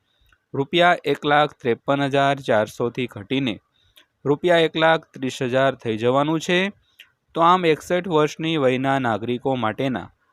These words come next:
ટર્મ ઇન્સ્યોરન્સના પ્રીમિયમમાં અંદાજે રૂપિયા ત્રેવીસ હજાર ચારસો સુધીનો ઘટાડો જોવા મળે તેવો એક અંદાજ છે મેં. તો મિત્રો, હમણે જી એસ ટીમાં જે ફેરફારો થયા છે,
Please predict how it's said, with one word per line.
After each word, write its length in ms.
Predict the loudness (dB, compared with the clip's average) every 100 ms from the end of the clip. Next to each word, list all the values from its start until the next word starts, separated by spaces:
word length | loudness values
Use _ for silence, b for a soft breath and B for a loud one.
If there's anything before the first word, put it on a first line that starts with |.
| _ _ _ _
ટર્મ 200 | 0 0 0
ઇન્સ્યોરન્સના 1080 | -4 0 2 2 -2 -4 -2 -2 -4 -14
પ્રીમિયમમાં 680 | -8 -4 -2 -2 0 0 0
અંદાજે 400 | 2 2 2 2
રૂપિયા 420 | 0 0 0 0 0
ત્રેવીસ 480 | -2 -2 -2 -4
હજાર 300 | 0 2 2
ચારસો 520 | 0 -2 -2 -2 -6 -6
સુધીનો 460 | -6 -6 -4 -4
ઘટાડો 480 | -6 -4 -2 0 -2
જોવા 320 | -4 -2 -2
મળે 260 | 0 0 -2 _ b b b b _
તેવો 220 | 0 4 4
એક 240 | 2 _ -6
અંદાજ 360 | 0 2 0 -2
છે 180 | -6 -6
મેં. 160 | -8 -16 _ b b b -2
તો 60 | 0
મિત્રો, 280 | 0 2 2
હમણે 300 | 2 2 0
જી 200 | 0 0
એસ 120 | 0 -2
ટીમાં 340 | -6 -2 -2
જે 140 | 0 -2
ફેરફારો 520 | -2 -4 -2 0 0
થયા 300 | -2 -2 0
છે, 180 | 0